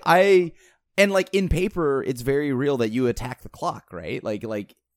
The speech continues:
back when it was, like, blue-white versus blue-white, you knew that, like, as long as you just played faster, it was fine. And that's when, uh, that's when I got real familiar with, like, maybe, like, twenty to thirty seconds a turn.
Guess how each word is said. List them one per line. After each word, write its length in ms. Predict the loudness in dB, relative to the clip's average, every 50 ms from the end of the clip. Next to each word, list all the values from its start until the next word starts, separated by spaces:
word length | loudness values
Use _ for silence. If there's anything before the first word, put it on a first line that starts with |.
| _ -20
back 380 | -10 -6 -4 -4 -4 -4 -4 -4
when 120 | -4 -2
it 60 | -2
was, 120 | -2 -2 -4
like, 140 | -4 -4
blue-white 380 | -4 -4 -2 0 0 0 0 0
versus 220 | -2 -6 -6 -6
blue-white, 560 | -6 -6 -4 -4 0 0 0 0 0 -2 -4 -8 _ _ _ _
you 200 | -8 -4 -2 -2
knew 380 | 0 2 4 4 4 4 4 4
that, 180 | 2 2 0 0 -2
like, 140 | -4 -4 -4
as 60 | -4
long 180 | -4 -4 -4
as 100 | -6 -8
you 80 | -8 -8
just 180 | -8 -8 -8 -8
played 240 | -6 -6 -6 -6
faster, 460 | -8 -10 -10 -10 -12 -12 -12 -12 -12 -12
it 60 | -12
was 100 | -14 -12
fine. 400 | -12 -12 -10 -12 -12 -14 -18 -16 -10
And 280 | -8 -8 -6 -8 -10 -12 _ _ _ _ _ _ _ _
that's 260 | -2 -2 -2 -2 -4 -4
when, 220 | -4 -2 -2 -2
uh, 120 | -4 -4
that's 220 | -4 -4 -6 -4 -4
when 100 | -4 -4
I 100 | -4 -2
got 200 | -2 -4 -2 -2
real 160 | -2 -2 -2
familiar 640 | -4 -4 -4 -2 0 0 0 0 0 0 0 0
with, 200 | 0 0 -2 -2
like, 220 | -2 -4 -6 -4 -4
maybe, 220 | -2 -2 0 -2
like, 180 | -4 -4 -6 -8
twenty 300 | -8 -8 -6 -4 -4 -4
to 80 | -4
thirty 260 | -4 -6 -6 -6 -8 -8
seconds 400 | -8 -8 -8 -6 -6 -8 -8 -8
a 60 | -10
turn. 400 | -12 -12 -12 -12 -12 -14 -18